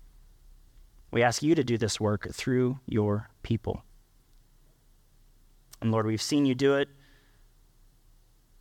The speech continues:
throughout church history, Lord, and we trust that you will do it again.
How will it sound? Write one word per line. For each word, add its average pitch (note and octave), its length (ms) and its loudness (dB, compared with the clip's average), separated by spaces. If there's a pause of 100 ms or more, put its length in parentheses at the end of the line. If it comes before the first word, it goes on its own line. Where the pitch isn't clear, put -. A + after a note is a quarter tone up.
throughout D3 520 0 (260)
church - 280 -2
history, A2+ 500 -4 (140)
Lord, G#2+ 220 0
and A2 60 0
we A2+ 100 0
trust A#2 320 -4
that - 100 -6
you A2+ 120 0
will G#2+ 80 0
do G#2 180 -2
it G2+ 100 -4
again. F#2 380 -6